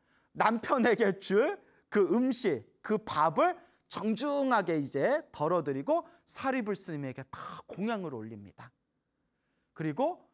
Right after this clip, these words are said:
사리불 스님 발 아래에서 합장하고 이 뻬나의 아내는 다음과 같이 서원을 바랍니다. "거룩하신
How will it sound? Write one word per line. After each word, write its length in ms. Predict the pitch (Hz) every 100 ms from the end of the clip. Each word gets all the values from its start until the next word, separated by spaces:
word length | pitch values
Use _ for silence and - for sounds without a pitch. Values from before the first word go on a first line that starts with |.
| _
사리불 500 | - - 320 311 302
스님 300 | - 254 233
발 260 | - 196 185
아래에서 540 | 139 147 156 143 -
합장하고 880 | 147 285 - - 190 131 117 113 107 _ _ _
이 100 | 202
뻬나의 600 | - 359 370 370 330 285
아내는 500 | 247 269 151 175 339 339 _ _ _
다음과 540 | - 139 165 233 311 330
같이 500 | 285 - 269 277 269
서원을 640 | - 302 285 220 151 135
바랍니다. 600 | - 139 127 120 - - _ _ _ _ _ _ _ _ _
"거룩하신 880 | - 190 247 247 240 226 233 220 220